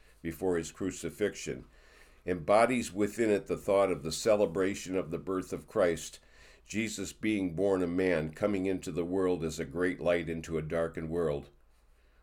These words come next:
with God sending forth his Son to call mankind unto repentance, finding forgiveness and salvation through the death,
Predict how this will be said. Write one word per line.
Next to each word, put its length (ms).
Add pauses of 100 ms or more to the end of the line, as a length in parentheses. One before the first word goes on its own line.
with 180
God 260
sending 400
forth 340
his 180
Son 260
to 140
call 280
mankind 680
unto 240
repentance, 920 (720)
finding 320
forgiveness 720
and 140
salvation 720
through 220
the 80
death, 400